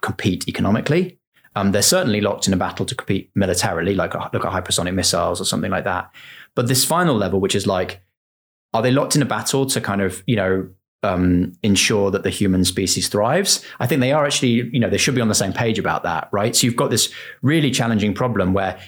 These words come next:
you've got two levels of competition and one level where you desperately need cooperation.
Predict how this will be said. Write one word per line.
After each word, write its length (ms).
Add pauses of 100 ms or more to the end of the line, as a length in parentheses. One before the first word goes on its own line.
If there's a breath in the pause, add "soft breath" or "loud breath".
you've 140
got 180
two 240
levels 300
of 80
competition 720 (220 loud breath)
and 180
one 220
level 240
where 100
you 80
desperately 420
need 220
cooperation. 1040